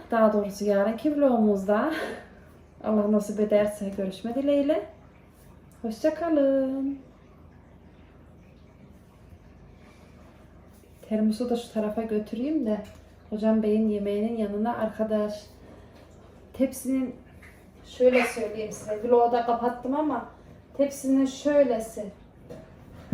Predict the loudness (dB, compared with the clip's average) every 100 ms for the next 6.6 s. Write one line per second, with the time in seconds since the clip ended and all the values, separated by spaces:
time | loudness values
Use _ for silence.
0 | 0 0 -8 0 0 2 -2 -4 -2 2
1 | 4 4 2 -2 -4 -4 -4 0 0 0
2 | 0 2 4 2 -2 -2 0 0 4 6
3 | 6 4 2 0 -6 -18 -18 -18 -18 -16
4 | -8 -6 2 2 2 -2 -2 -2 0 0
5 | 0 -2 -4 -4 -2 0 -2 -2 -6 -2
6 | 2 2 2 0 -2 -4